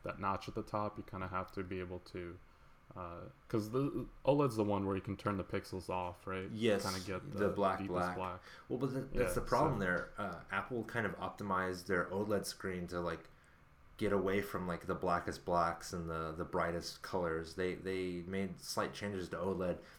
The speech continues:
Speaker 2: I think it's called, like, True Tone. The True Tone technology is in there,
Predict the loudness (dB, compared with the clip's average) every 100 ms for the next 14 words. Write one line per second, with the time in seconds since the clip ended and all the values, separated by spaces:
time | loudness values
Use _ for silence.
0 | -20 -8 -6 -2 -4 -4 -2 0 0 -4
1 | -2 2 2 2 0 0 -2 -6 -12 -6
2 | -6 -6 0 2 2 0 0 2 2 2
3 | 0 0 0 0 -2